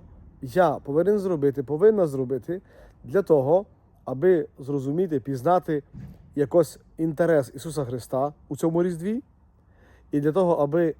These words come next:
ним жити, його виконати насамперед, а не просто те, що мені хочеться, не лише свої хотюнчики. Бо свої хотюнчики, свої бажаннячка ми постійно і так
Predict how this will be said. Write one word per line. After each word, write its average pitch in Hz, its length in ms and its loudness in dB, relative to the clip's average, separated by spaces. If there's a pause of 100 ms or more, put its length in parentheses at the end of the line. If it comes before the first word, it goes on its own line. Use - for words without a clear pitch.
ним 160 360 0
жити, 131 320 0
його 156 260 4
виконати 143 640 0 (320)
насамперед, 143 640 -2 (320)
а 143 120 -6
не 156 300 0 (440)
просто 151 320 -2
те, 160 240 -2
що 147 200 -6
мені 156 220 -2
хочеться, 117 480 -6 (340)
не 143 100 -2
лише 147 200 -2
свої 170 220 -2
хотюнчики. 127 640 -8 (340)
Бо 151 140 -6
свої 190 440 -6
хотюнчики, 165 760 -6 (240)
свої 185 280 -4
бажаннячка 151 960 2
ми 151 280 -2 (160)
постійно 170 720 -6
і 147 80 -4
так 151 340 0